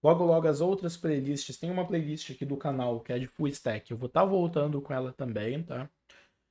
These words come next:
E vamos indo. Então, ó, caí aqui no breakpoint, tá?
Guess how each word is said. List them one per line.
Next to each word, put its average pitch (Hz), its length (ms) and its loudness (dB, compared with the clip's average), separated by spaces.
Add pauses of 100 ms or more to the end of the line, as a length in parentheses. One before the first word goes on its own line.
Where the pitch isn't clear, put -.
(640)
E 233 180 8
vamos 202 400 2
indo. 107 400 -2 (400)
Então, 165 200 0
ó, 107 160 0 (640)
caí 175 280 0
aqui 151 200 0
no 147 80 2
breakpoint, 139 800 0
tá? 139 240 0